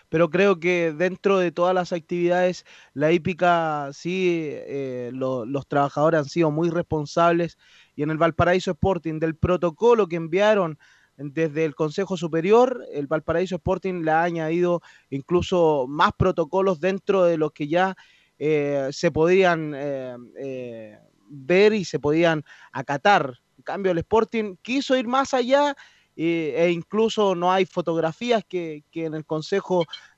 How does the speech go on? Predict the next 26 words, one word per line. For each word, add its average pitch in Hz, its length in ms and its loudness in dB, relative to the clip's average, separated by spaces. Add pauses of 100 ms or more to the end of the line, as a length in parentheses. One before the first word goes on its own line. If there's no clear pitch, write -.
pidieron, 208 560 4
pero 165 300 -2
el 156 60 -2
Sporting 180 380 -4
fue 170 180 -4
ma-, 175 200 -4
aún 185 360 0 (280)
más 170 420 -2 (140)
allá. 139 340 -4
Es 147 80 -4
por 160 160 0
eso 185 140 -2
que 170 100 -4
la 151 100 0
hípica 170 300 -2
también 160 380 0
de 165 80 2
a - 20 -4
poco 170 300 -4
está - 160 0
volviendo 170 360 2
a 156 40 2
la 147 100 2
normalidad. 151 720 2
El 151 140 2
Sporting, 190 600 0